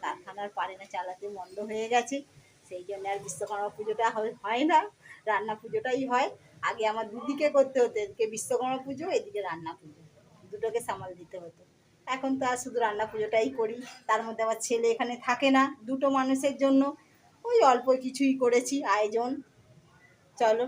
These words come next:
ঠিক আছে, খেয়ে নিই। আজকে তাহলে ভিডিওটা শেষ করছি। সবাই ভালো থাকবেন, সুস্থ থাকবেন, সাবধানে থাকবেন, আর সকলের খেয়াল রাখবেন। আমার ভিডিওটা ভালো লেগে থাকলে একটু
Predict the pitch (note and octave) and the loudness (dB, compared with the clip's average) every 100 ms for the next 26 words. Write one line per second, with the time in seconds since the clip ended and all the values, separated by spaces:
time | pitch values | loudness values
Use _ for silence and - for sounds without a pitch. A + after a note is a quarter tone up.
0 | B3+ C4+ C4+ C#4 D4 - C4 C4+ C4+ E4 | -4 -2 -2 -2 -6 -2 2 4 4 2
1 | D#4+ _ - - G3+ A3+ A3+ A3 G#3+ A3 | -2 _ -20 -12 -10 -4 -2 -2 -4 -2
2 | A3+ A3 A3 A3+ A3+ - C4 C4 D#4+ G4 | -2 0 -2 -2 -4 0 -2 0 2 2
3 | G4+ - - - G#3+ G3+ G3+ G#3 A3 A3+ | 0 -16 -20 -4 -2 -2 -2 -4 -2 -2
4 | A#3 A#3+ C4+ C4 G#3+ - A#3 A#3+ A3 A3 | -2 0 0 -2 -8 -6 -2 0 0 0
5 | B3+ - G3 F3+ G#3+ A3 A3 A3+ A3 B3 | 0 2 -2 -2 -6 -6 -4 -4 4 4
6 | E4+ A4+ _ _ - G3+ - F#3 G3 F#3+ | 6 2 _ _ -10 -8 -6 -8 -8 -8
7 | F#3 - F3+ F3+ F3 E3 E3 E3 _ - | -10 -10 -12 -10 -12 -12 -12 -14 _ -14
8 | E3 G3 G3+ F#3+ G3+ G3+ G3+ F#3+ G3+ G#3 | -8 -8 -8 -8 -6 -4 -6 -4 -2 0
9 | G#3 A3+ A3+ A3+ C4+ D#4 B3 - | 0 -2 -2 0 0 2 0 -2